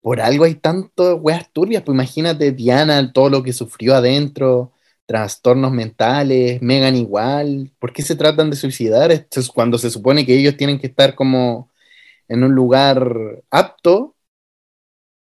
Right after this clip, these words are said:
para su comodidad, pues si son royals, pero bueno.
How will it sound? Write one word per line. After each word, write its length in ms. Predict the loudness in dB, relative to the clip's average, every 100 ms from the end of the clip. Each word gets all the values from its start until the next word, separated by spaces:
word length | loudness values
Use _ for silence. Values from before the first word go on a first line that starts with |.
| _ _ _
para 920 | -2 2 4 2 0 -2 -6 -8 -10 -12
su 160 | -10
comodidad, 500 | -6 -2 -2 -2 -2
pues 120 | -4
si 100 | -6
son 240 | -4 -4 -4
royals, 640 | -4 -4 -6 -10 -18 -20
pero 180 | -14 -14
bueno. 160 | -14